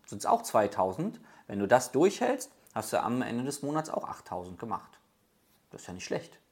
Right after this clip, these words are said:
oder? Wenn es so für dich funktioniert, ganz wunderbar. Meistens klappt's aber nicht so. Und dann musst du dir überlegen, okay,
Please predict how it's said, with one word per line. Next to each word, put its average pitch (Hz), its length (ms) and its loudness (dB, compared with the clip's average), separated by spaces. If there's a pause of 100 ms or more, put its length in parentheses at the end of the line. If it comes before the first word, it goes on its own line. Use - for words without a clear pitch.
(240)
oder? 120 280 -8 (1300)
Wenn 95 140 -2
es 90 80 -8
so - 80 -8
für 98 160 -8
dich 95 120 -12
funktioniert, 113 580 -12
ganz 87 260 -10
wunderbar. 110 480 -2 (460)
Meistens 123 420 0
klappt's - 260 -10
aber 127 160 -6
nicht 117 240 -6
so. - 140 -16 (320)
Und 95 160 -8
dann 113 160 4
musst 160 180 -2
du 147 60 -8
dir 139 100 -2
überlegen, 127 400 2
okay, - 300 -6